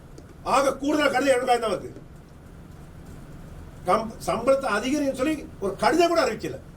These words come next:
ஆனா அவங்க பேசுறாங்க, வெளியே ஸ்டேட் கொடுக்குறாங்க. எல்லாம் செஞ்சு நடத்த கொடுத்து நல்லா, நல்லா இருந்திருக்கும். ஒரு பார்லிமெண்ட்ல பேசினாங்களா? பாராளுமன்றம் அன்சார்ட் எடுத்து பாருங்க, யார் கூடுதலா சம்பளம் சம்பளம் பேசியிருக்கான்னு சொல்லி, யார் பேசியிருக்கான்னு சொல்லுங்க. பட்ட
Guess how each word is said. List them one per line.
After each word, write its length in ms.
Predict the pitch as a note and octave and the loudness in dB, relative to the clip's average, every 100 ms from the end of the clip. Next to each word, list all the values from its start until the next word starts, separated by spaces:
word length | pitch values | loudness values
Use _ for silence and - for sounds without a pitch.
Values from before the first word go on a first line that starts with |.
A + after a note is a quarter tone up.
| - - - - - - - - | -20 -20 -20 -18 -18 -18 -18 -2
ஆனா 120 | G#3+ A3+ | 2 2
அவங்க 160 | G#3 G#3 | 2 0
பேசுறாங்க, 300 | A3 G#3 F3 | -2 0 0
வெளியே 180 | E3 D#3+ | 0 -2
ஸ்டேட் 240 | C#3+ F3 F3+ | 0 -2 -2
கொடுக்குறாங்க. 360 | E3+ B2 - - - - - - - E3+ | -4 -4 -8 -12 -16 -18 -16 -16 -10 4
எல்லாம் 180 | G3 A3+ | 6 6
செஞ்சு 160 | G#3+ G3+ | 2 -4
நடத்த 180 | G3 | -4
கொடுத்து 240 | F#3+ G3 F#3+ | -6 -4 2
நல்லா, 120 | G#3+ F#3+ F#3 | 2 2 0
நல்லா 140 | G#3 | 0
இருந்திருக்கும். 360 | C3+ C3 - - - - - | -2 -4 -10 -14 -16 -16 -6
ஒரு 100 | D#3+ D3+ - | -4 -4 -2
பார்லிமெண்ட்ல 400 | G3+ A#3+ G3+ F#3 E3 | 0 0 0 0 0
பேசினாங்களா? 320 | D3 D#3 F3 - - - - | -4 -6 -6 -12 -18 -16 -4
பாராளுமன்றம் 520 | G#3+ A#3 A3+ G#3 F#3+ | 2 4 4 2 0
அன்சார்ட் 260 | F#3 G3+ F3+ | 0 -2 -2
எடுத்து 160 | F3 D#3 | -4 -4
பாருங்க, 220 | D#3+ F3 - F3 | -6 -6 -8 -2
யார் 200 | F#3 F3+ | 0 0
கூடுதலா 240 | F#3 F3 - - - | 0 2 0 -8 -8
சம்பளம் 240 | E3+ E3+ | -2 -2
சம்பளம் 220 | D#3 D3+ | 0 -2
பேசியிருக்கான்னு 380 | C#3 B2+ C3 C3+ | -4 -4 -4 -4
சொல்லி, 140 | E3 - - - - - - - - - - - - - | -6 -10 -16 -18 -18 -16 -16 -16 -18 -18 -16 -16 -16 0
யார் 180 | F#3 F3+ | 2 2
பேசியிருக்கான்னு 420 | F3 D#3+ D#3 C#3+ | 0 -2 -4 -4
சொல்லுங்க. 220 | C#3 C3 - - - - | -6 -8 -12 -16 -16 -6
பட்ட 180 | E3+ - | -4 2